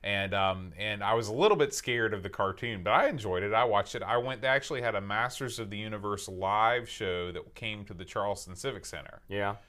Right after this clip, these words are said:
Speaker 1: And, uh, I went to that. It was kinda like a Sesame Street Live type thing. And so my dad took me to this movie, and I still remember going there and seeing. Um, you know, they, they come back.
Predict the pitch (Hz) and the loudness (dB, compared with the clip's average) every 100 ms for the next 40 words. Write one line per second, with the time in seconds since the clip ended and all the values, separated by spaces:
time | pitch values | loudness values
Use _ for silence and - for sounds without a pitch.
0 | - 92 98 92 90 85 95 98 95 90 | -14 -4 -2 0 0 0 0 -4 -4 -2
1 | 92 98 - 95 90 - - 95 - 95 | 0 -2 -4 -4 -4 -6 -6 -8 -8 -10
2 | - 92 90 90 87 87 95 90 - 101 | -10 -8 -2 0 0 0 -2 -2 -4 -8
3 | 101 - - - 110 110 120 113 113 127 | -8 -16 -20 -8 -6 0 2 4 6 6
4 | 127 175 143 127 110 - 123 220 143 92 | 4 -2 -4 -2 -2 -4 -4 -4 -4 -8
5 | 104 - - - - - - 139 143 156 | -10 -16 -20 -20 -20 -20 -6 2 6 6
6 | 151 202 226 202 175 208 170 131 143 175 | 4 4 6 6 2 0 0 -2 -2 -2
7 | 156 123 113 104 - - 226 202 131 107 | 0 -2 -2 -4 -6 -6 -4 -4 -4 -4
8 | 104 104 - - - - 113 113 104 101 | -8 -14 -18 -20 -20 -10 -2 0 0 -4
9 | 113 120 110 104 113 107 113 107 139 139 | -4 0 0 4 2 4 0 0 -2 -2
10 | 139 123 123 120 - | 4 6 6 4 -4